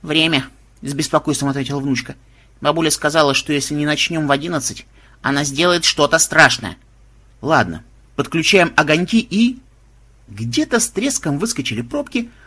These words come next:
лампочки под потолком дружно хлопнули, и помещение погрузилось во тьму. С кухни моментально донесся испуганный вскрик,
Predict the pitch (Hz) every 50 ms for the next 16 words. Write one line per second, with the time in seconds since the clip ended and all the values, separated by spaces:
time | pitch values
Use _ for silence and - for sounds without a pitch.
0 | - _ - 180 247 302 311 277 233 - - - - - - 139 - - - -
1 | 156 156 - - 180 151 135 139 151 151 131 147 156 - 302 294 - - 254 233
2 | 226 - - - 202 226 233 233 - - _ _ - 117 117 110 - - - 151
3 | 175 208 214 220 - 185 147 123 107 95 107 113 113 117 - 110 113 - 95 -
4 | - - _ _ _ _ _ _ - - - - - - 262 226 - - 226 208
5 | 202 202 220 220 233 - 185 139 127 120 120 117 135 147 151 135 - - - 135
6 | - - - - - 160 151 131 139 135 127 127 - - - 233 269 262 - -